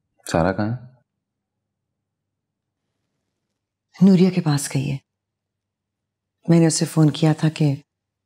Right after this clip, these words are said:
Speaker 2: कुछ अरसे के लिए उसे अपने पास बुला ले।
Speaker 1: ऑपरेशन खत्म नहीं हुआ उसका?
Speaker 2: नहीं। मैं तो बताया था ना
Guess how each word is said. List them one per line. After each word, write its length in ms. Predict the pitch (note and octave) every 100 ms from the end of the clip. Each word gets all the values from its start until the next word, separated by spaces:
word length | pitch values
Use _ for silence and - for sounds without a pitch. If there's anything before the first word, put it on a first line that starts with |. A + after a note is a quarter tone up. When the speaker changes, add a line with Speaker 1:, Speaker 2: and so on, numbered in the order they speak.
| _ _ -
Speaker 2:
कुछ 200 | - D#3+
अरसे 220 | C#3 D#3+
के 100 | D3+
लिए 60 |
उसे 140 | C#3+ -
अपने 140 | D#3+
पास 320 | D3+ D3+ -
बुला 140 | D3 C#3+
ले। 180 | C#3+ C#3 _ _ _ _ _ _ _ _ _ _ _ _ _ _ _ _ _ _ _ _ _ _ _ _ _ _ _ _ _ _ _ _ _ _ _ _ _ _ _ _ _ _ _ _ _ _ _ _ -
Speaker 1:
ऑपरेशन 360 | F2+ F#2 E2+
खत्म 120 | E2 G2+
नहीं 140 | G#2+
हुआ 120 | F#2+
उसका? 380 | F2 - F2 _ _ _ _ _ _ _ _ _ _ _ _ _ _ _ _ _ _ _ _ _ _ _ _ _ E3+
Speaker 2:
नहीं। 220 | E3 D#3+ _ _ _ _ _ _ _ _ _ _ _ _ _ _ _ _ _ _ _ _ _ _ _ _ _ _ -
मैं 100 | G3+
तो 120 | F#3+ F#3+
बताया 320 | F#3+ F#3 F#3
था 120 | F#3
ना 180 | F#3